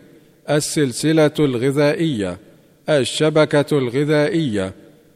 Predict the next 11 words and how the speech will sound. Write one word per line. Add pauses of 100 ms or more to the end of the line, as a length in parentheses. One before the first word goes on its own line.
الكتلة
الحيوية. (2500)
الفكرة
الرئيسة. (800)
تحصل
المخلوقات
الحية
الذاتية (100)
التغذية
على
الطاقة،